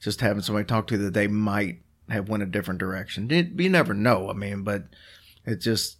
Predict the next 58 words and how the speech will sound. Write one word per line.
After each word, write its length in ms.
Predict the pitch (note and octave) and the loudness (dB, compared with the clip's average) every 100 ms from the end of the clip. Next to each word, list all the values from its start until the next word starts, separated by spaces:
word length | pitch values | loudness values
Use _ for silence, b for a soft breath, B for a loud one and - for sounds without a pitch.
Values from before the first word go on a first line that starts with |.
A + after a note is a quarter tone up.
| _ _ _ _ _ - | _ _ _ _ _ -4
it 80 | B2+ | 0
just 180 | A#2+ C3 | 2 6
always 300 | C3+ C#3 C3 | 10 10 8
brings 240 | C3 A#2+ | 4 4
me 80 | A#2+ | 4
to 100 | A2 | 6
that 280 | A2+ A2 - | 6 6 4
point 260 | A#2+ A2+ G2+ | 0 0 2
where 100 | G#2 | 0
I 40 | |
just 180 | G#2 G#2+ | 0 -2
wanna 160 | G#2+ | -2
say, 180 | G2+ G2+ | 2 0
Hey, 380 | G2 G2 G2+ F#2+ b b b b b _ - | 2 -2 -2 -8 b b b b b _ -8
there's 220 | - A#2+ - | 4 4 6
people 380 | - B2+ A2+ | 6 6 6
out 160 | A2 A2 | 4 4
there 100 | G#2+ | 2
to 80 | G2 | 0
talk 360 | A#2 G#2+ G#2 - | 2 4 4 2
to. 140 | G2 | 2
If 220 | F#2 F#2 | 2 0
you 160 | G#2+ A2 | -2 2
ever 260 | A2+ B2 A#2 | 4 4 4
get 180 | F#3+ | 2
to 80 | - | 2
that 220 | A2 G2+ | 2 2
point 240 | - A2+ F#2+ | 2 0 0
where 100 | G2+ | -2
you 220 | G2+ G2+ | 0 -2
just 180 | G2+ - | -2 -2
feel 140 | A2 G#2 | -2 0
like 460 | G2+ G2+ F2 - b b b b | 0 -2 -4 -10 b b b b
ending 340 | A2 A2+ G#2+ G#2 | 0 2 2 0
it 100 | G2+ | 0
all, 360 | G#2 G2+ G2+ | 2 2 0
trust 460 | - - A#2 A2 - | -4 0 2 4 2
me, 400 | G#2 G2 G2 G2 | 0 0 -4 -6
there 180 | A#2 G#2+ | -2 0
are 180 | D#2 G#2+ | 2 0
people 600 | - A2+ F2+ G#2+ G2+ F2 B B B - | 0 -4 -2 -2 -2 -4 B B B 0
that 180 | A#2 | 2
will 100 | A2 | 2
tell 200 | A2 C3+ | -2 4
you 180 | A#2 A2 | 4 4
how 300 | F2 A#2 A#2 | 2 2 4
important 640 | G#2 F2 A2+ A#2 G#2+ G2+ | 2 0 0 0 0 -2
that 120 | G2 - | -2 0
your 160 | A2 | 0
life 320 | G#2+ G2+ G2+ A2+ | 2 0 0 -2
really 340 | G#2 G2 F#2+ | -2 -2 0
is, 300 | G#2 G2 F#2 | 0 -2 -4
even 240 | G#2+ A2 A2 | -4 -2 -2
if 140 | F#2+ | -4
you 140 | G#2 | -4
don't 200 | G#2 G2 | -4 -4
see 160 | - F2 | -6 -6
it. 220 | - G1+ | -6 -12